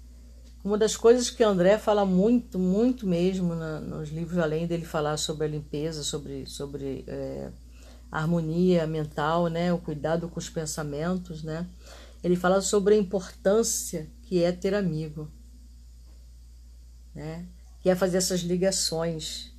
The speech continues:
de amizade. O quanto isso é importante quando a gente faz a nossa passagem. Quantas pessoas irão lembrar da gente? Quantas pessoas irão acender uma vela e orar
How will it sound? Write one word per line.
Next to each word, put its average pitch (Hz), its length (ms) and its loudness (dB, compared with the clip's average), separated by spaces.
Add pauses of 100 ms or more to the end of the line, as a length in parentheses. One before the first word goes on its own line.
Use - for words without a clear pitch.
(100)
de - 100 -10
amizade. 147 800 -6 (580)
O 170 80 -10
quanto 214 460 0
isso 202 180 0
é 190 60 2
importante 185 720 -2
quando 175 180 -2
a 165 60 -2
gente 160 200 -8
faz 156 200 -6
a 156 60 -4
nossa 151 220 -8
passagem. 147 680 -10 (1080)
Quantas 254 300 2
pessoas 196 500 2
irão 180 180 4
lembrar 156 360 0
da 156 140 -2
gente? 139 440 -12
Quantas 220 300 -4
pessoas 190 720 -2
irão 170 280 0
acender 165 320 -2
uma 160 200 -2
vela 156 420 -4
e 160 80 -4
orar 151 420 -6